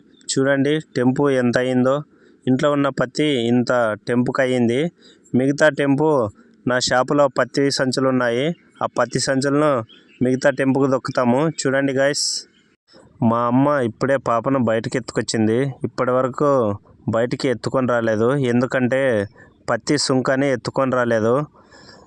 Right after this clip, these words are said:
మా సలమ్మ బండి పైన ఉంటే పాప అక్కడే చూస్తుంది. చూడండి, ఆయన మాట్లాడిస్తున్నాడు పాపను. నన్ను "ఉజ్వల, ఉజ్వల" అనే కూడా నా సైడ్ తిరిగి చూడదు. ఎలా చూస్తుందో చూడండి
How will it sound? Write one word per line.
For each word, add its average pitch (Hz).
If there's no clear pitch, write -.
మా 123
సలమ్మ 139
బండి 123
పైన 135
ఉంటే 127
పాప 120
అక్కడే 127
చూస్తుంది. 120
చూడండి, 131
ఆయన 123
మాట్లాడిస్తున్నాడు 127
పాపను. 120
నన్ను 127
"ఉజ్వల, 127
ఉజ్వల" 131
అనే 131
కూడా 135
నా 127
సైడ్ 127
తిరిగి 127
చూడదు. 123
ఎలా 120
చూస్తుందో 131
చూడండి 127